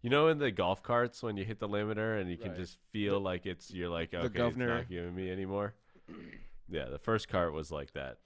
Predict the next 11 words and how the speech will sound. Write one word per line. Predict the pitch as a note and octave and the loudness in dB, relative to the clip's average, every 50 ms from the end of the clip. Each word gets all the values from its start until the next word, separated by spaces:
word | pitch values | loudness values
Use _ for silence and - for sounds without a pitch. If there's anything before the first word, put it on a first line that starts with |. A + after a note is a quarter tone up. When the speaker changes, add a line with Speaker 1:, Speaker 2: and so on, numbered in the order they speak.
| - | -16
Speaker 1:
and | F#2+ E2+ D2+ | -14 -12 -10
then | D2 D2+ D2 | -10 -10 -8
they | D2+ C#2+ | -8 -10
unlocked | C#2+ C#2+ D#2 D2+ D2 C#2 C2+ C2+ - - - | -8 -8 -8 -8 -8 -8 -8 -8 -10 -12 -14
me, | C2+ B1+ B1+ B1 - _ - - - - - - | -14 -12 -14 -14 -18 _ -20 -20 -20 -20 -16 -16
I | - | -14
think, | - - A#1+ A#1+ - - - - - _ - - _ - _ _ _ _ _ _ _ - - - - - _ _ _ _ - - | -12 -12 -14 -14 -14 -18 -20 -20 -20 _ -20 -20 _ -20 _ _ _ _ _ _ _ -18 -16 -16 -16 -16 _ _ _ _ -18 -16
in | - D2 C2+ | -14 -14 -14
the | C2 | -14
second | - - C2+ B1+ - - A1+ A1 | -14 -14 -14 -14 -14 -14 -16 -14
one. | A#1 A1+ G1+ | -14 -14 -16